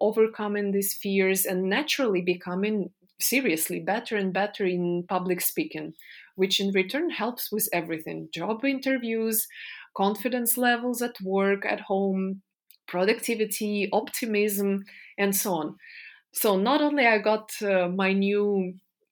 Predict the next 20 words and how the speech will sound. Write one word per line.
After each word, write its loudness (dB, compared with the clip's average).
friend 2
circle 0
there, 2
I 0
also -2
met -4
my -4
husband 0
there. -4
So -2
that 4
ended 6
up 4
being, 2
uh, 0
very, 2
very 6
productive 2
for -2
me. -6